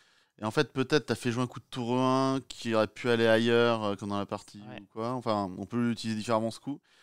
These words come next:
Speaker 1: Et là, du coup, avec les noirs, euh, le truc, c'est que quand on se prend K D quatre qui va entrer en E six, on a le temps de faire tour C cinq, attaquer D cinq.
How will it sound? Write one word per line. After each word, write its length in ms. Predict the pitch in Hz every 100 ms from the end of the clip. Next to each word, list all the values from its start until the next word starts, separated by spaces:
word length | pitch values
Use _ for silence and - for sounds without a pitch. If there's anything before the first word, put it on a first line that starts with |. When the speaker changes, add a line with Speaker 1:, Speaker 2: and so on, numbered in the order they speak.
| _ _ _
Speaker 1:
Et 140 | - 104
là, 160 | 120
du 140 | 131 117
coup, 100 | 135
avec 140 | 127
les 100 | 120
noirs, 440 | 117 131 143 135 -
euh, 140 | 107
le 120 | 104 107
truc, 200 | - 131
c'est 100 | -
que 60 |
quand 100 | 117
on 60 | 117
se 60 | 107
prend 100 | 117
K 120 | 117
D 140 | 110
quatre 200 | - 123
qui 100 | -
va 40 | 101
entrer 180 | 98
en 40 | 107
E 40 |
six, 220 | 104 143
on 40 | 110
a 20 |
le 60 | 92
temps 100 | 117
de 60 |
faire 140 | 117 107
tour 180 | 113
C 160 | - 117
cinq, 280 | - 131 120
attaquer 420 | 107 104 101 110
D 160 | 101 104
cinq. 420 | - 120 139 147